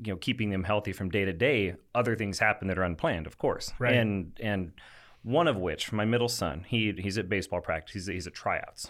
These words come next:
Speaker 1: right?
Speaker 2: Okay.
Speaker 1: Uh, he takes his eye off the ball, which is precisely where a baseball hits him.
Speaker 2: <laughs>
Speaker 1: And, and now we've got a situation that is ugly, uh,
Speaker 2: Right.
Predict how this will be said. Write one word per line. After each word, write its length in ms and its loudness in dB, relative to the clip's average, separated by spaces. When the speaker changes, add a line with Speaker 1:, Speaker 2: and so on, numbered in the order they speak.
Speaker 1:
right? 180 0
Speaker 2:
Okay. 120 -2
Speaker 1:
Uh, 320 4
he 160 -6
takes 240 -2
his 120 -2
eye 160 6
off 120 0
the 60 -4
ball, 420 4
which 160 -6
is 100 -10
precisely 640 0
where 380 2
a 60 -6
baseball 340 4
hits 240 2
him. 260 -2
Speaker 2:
<laughs> 80 -2
Speaker 1:
And, 460 4
and 140 4
now 140 6
we've 180 2
got 180 6
a 40 2
situation 840 2
that 140 2
is 280 0
ugly, 360 0
uh, 320 4
Speaker 2:
Right. 200 0